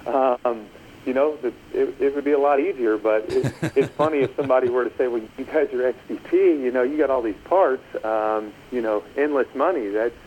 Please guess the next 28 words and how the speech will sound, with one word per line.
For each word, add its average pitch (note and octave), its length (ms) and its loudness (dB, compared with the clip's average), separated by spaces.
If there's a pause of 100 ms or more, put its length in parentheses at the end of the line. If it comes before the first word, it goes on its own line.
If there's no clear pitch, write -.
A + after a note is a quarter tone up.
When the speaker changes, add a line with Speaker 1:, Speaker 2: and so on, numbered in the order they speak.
(340)
Speaker 1:
there's B2 120 -4
a C#3 40 0
lot D#3+ 140 2
of E3 80 -4
people D#3 260 0
that A#2 140 -12
think E3+ 200 0 (180)
that, A2 200 2
but A2 240 0 (540)
I - 20 -6
let B2+ 200 0
'em, A2+ 340 -2
I'd B2 120 -4
invite A#2+ 320 0
'em A#2 120 -6
to G#2+ 80 -2
talk B2 300 0
to G#2 60 -4
Dan A2+ 300 -2
on G2+ 160 -6
that G2 240 -6
side G#2+ 220 2
who, G#2+ 160 -4
who F#3 100 -4
runs A3 800 4
the - 120 6
show. - 260 4 (200)
And G3+ 200 2